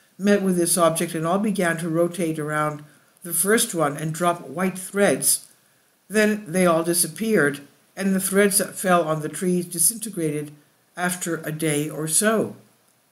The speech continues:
Before the threads disappeared, eyewitnesses were able to collect some of the substance and contacted investigators. They studied their samples and concluded that the substance is biological in nature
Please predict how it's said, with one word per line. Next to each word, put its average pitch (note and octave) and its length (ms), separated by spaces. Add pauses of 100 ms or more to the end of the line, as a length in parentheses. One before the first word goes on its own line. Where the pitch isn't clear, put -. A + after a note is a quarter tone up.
(480)
Before G3+ 380
the D4+ 100
threads G3 360
disappeared, F#3 600
eyewitnesses F3 600
were D#3 100
able D#3+ 220
to D#3 100
collect E3+ 500 (460)
some G#3 260
of F3+ 80
the E3 100
substance F#3+ 600
and D#3 260 (380)
contacted F#3 640
investigators. F3+ 1080 (800)
They F#3+ 120
studied F#3+ 400
their E3 120
samples F3+ 500
and E3 100
concluded E3+ 500
that E3 380 (500)
the F#3 300 (100)
substance G#3+ 720
is E3+ 320
biological F3+ 760
in D#3+ 120
nature E3 480